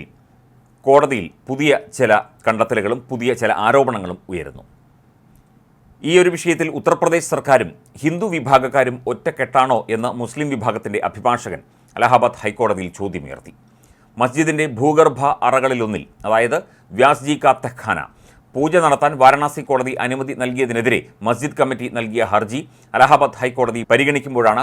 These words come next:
ഹർജിക്കാർക്ക് വേണ്ടി ഹാജരായ മുതിർന്ന അഭിഭാഷകൻ എസ് എഫ് എ നഖ്വി ഈ ചോദ്യം ഉന്നയിച്ചത്. കോടതി മുറിയിൽ സംസ്ഥാന അഡ്വക്കേറ്റ് ജനറൽ എത്തിയതായിരുന്നു ചോദ്യത്തിന് ഇടയാക്കിയത്.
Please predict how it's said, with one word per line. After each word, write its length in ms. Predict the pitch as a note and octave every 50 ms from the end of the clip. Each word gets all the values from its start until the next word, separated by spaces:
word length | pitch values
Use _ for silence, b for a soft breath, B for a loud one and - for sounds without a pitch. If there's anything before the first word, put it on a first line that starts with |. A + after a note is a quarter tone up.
| C3
ഹർജിക്കാർക്ക് 480 | B2+ B2 B2 D3+ B2+ D3+ C#3+ C3 - C3+ B2
വേണ്ടി 140 | A#2+ A#2 A#2 G#2+
ഹാജരായ 480 | A2+ A#2 A#2 A#2+ A#2+ A#2+ A2+ G#2+ G2+ - -
മുതിർന്ന 280 | A#2 G#2+ C3 B2 A2+ B2 - F#2+
അഭിഭാഷകൻ 520 | F#2 A2+ G2 G#2+ G#2+ - - G2 F2+ - - b b b b b b b -
എസ് 140 | B2+ B2 - C#3+
എഫ് 140 | - - A#2
എ 20 | - - G#2+
നഖ്വി 260 | G#2+ - - C3 G#2+ - - G#2
ഈ 40 | A2+ G#2
ചോദ്യം 240 | A2 G2+ F2 E2+ D#2 D#2
ഉന്നയിച്ചത്. 360 | D#2+ D#2 D#2 - - - - - _ _ _ b b b b b b b b -
കോടതി 260 | C3 C#3+ D#3+ D#3+ F3 D#3+
മുറിയിൽ 200 | D#3 D#3+ E3 D#3 - D#3
സംസ്ഥാന 300 | C#3 C3 - E3 D3+ D3 - B2+
അഡ്വക്കേറ്റ് 360 | B2+ G3+ - D3+ C#3+ B2 C3
ജനറൽ 220 | C3 B2 B2+ B2+ B2 B2 A#2+
എത്തിയതായിരുന്നു 560 | A2+ - C#3+ D3 C3 A#2 G2+ F#2+ F#2+ G#2 C#3 C3 -
ചോദ്യത്തിന് 400 | C3 C3 C3+ C3+ - A#2 G2 - - G2
ഇടയാക്കിയത്. 480 | F#2+ F#2 D#2+ D2 - - E2 D2 -